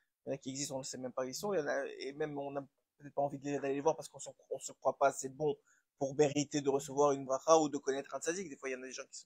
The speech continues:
pensent comme ça. Donc, qu'est-ce qu'il fait ? Est-ce que Hachem, il va le laisser tomber ? Hachem, euh, Rabbeinu dit non. Même lui, on va pas le laisser tomber.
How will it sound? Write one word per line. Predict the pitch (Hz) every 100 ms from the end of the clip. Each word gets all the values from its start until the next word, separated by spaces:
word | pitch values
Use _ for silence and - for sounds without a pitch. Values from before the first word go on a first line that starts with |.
| _
pensent | 139 131
comme | 127
ça. | 185 - _ _ _ _ - _ _
Donc, | 165
qu'est-ce | 175
qu'il | 170 160
fait ? | 131
Est-ce | 120
que | -
Hachem, | - 151
il | 147
va |
le | 143
laisser | 143 143
tomber ? | 160 175 - -
Hachem, | 151 156
euh, | 151 - - - 143
Rabbeinu | 156 185
dit | 190
non. | 220 123 -
Même | 165 196
lui, | 233 190
on | 147
va | 135
pas | 127
le |
laisser | 123 - - -
tomber. | _ _